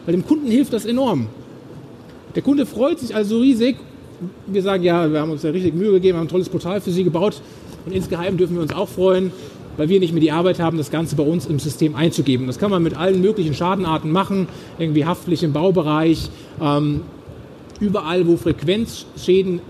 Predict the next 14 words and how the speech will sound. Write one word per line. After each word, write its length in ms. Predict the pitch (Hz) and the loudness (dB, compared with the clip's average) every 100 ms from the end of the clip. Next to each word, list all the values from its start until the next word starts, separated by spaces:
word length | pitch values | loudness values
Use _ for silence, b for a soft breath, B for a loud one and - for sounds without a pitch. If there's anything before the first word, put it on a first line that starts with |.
| - | -4
sind, 400 | 135 180 185 - - | 2 2 2 -6 -2
hilft 360 | 160 180 175 | 4 4 2
uns 120 | 151 | -6
das 180 | 147 117 | -6 -6
Ganze 300 | 139 147 120 | -4 -4 -4
und 80 | 139 | 0
hilft 220 | 151 151 | 0 0
dem 100 | 143 | -6
Kunden 380 | - 151 131 135 - | -4 -4 -2 -6 -4
enorm. 400 | 139 135 127 98 - - B B B B B B - - - - - - - | -2 -2 -2 -6 -14 -20 B B B B B B -20 -20 -20 -20 -20 -18 -2
So, 260 | 175 139 107 - - - - - - - - - - - - - - - | 2 2 0 -10 -16 -16 -16 -18 -20 -20 -20 -20 -20 -20 -20 -20 -20 -8
das 220 | 180 214 | -8 -4
waren 220 | 202 220 233 | -2 0 2
jetzt 480 | 262 - - - | 0 -2 -12 -14